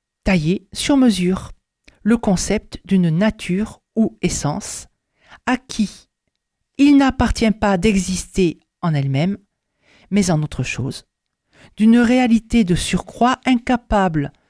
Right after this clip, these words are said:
de posséder l'être de son propre chef,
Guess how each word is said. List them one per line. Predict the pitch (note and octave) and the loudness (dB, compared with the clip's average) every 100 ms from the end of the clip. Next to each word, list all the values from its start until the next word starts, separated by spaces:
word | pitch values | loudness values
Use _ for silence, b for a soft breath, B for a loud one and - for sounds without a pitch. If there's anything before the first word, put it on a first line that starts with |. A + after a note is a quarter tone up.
| _ _ - | _ _ -4
de | G3 | -2
posséder | G3 A#3+ A3+ A#3 F#3+ G3 F#3+ - | 2 2 2 0 0 2 2 2
l'être | F#3 G#3 - - D#3+ _ | 0 0 -4 -10 -12 _
de | D3+ | -10
son | D3+ D#3 D3+ | -6 -6 -4
propre | D#3+ - D3 | -6 -4 -6
chef, | - G3 B3 - - | -4 -4 -4 -8 -20